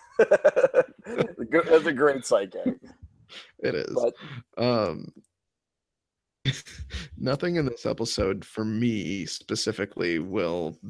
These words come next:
Speaker 2: beat the moment when she finds the, the angel as the parents are showing up to pick up the kids. And Homer gets there and goes running up and pushes past everyone and,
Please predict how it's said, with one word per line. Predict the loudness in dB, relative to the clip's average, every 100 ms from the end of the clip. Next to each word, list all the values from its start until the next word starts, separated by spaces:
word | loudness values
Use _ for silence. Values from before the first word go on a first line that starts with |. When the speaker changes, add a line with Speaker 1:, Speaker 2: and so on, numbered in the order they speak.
| -4
Speaker 2:
beat | -2 -2 -4 -10 -12 _ _ _ _
the | -4 0
moment | 0 0 -2 -2
when | -6 -4
she | -4 -6
finds | -8 -4 -2 0 0 -4
the, | -2 0 2 0 -2
the | -6 -4
angel | -4 -2 -2 -2
as | -2
the | -6
parents | -6 -4 -2 -2 -4
are |
showing | -4 -2 -2 -2
up | -4 -6
to | -10
pick | -8 -4
up | -4 -4 -10
the | -8 -8
kids. | -2 -2 -2 -4 -6 -8 _ _ -20 -20 -20 -20 -10
And | -4 -2 -2
Homer | -2 0 0
gets | 0 -2 -2
there | 0 2 2 0
and | -2 -4 -4 -8 -2
goes | 0 0
running | -2 -2 0 2
up | 0 -2
and | -8 -6
pushes | -2 0 2 0
past | 0 0 0 -2
everyone | -2 -2 -2 -4
and, | -4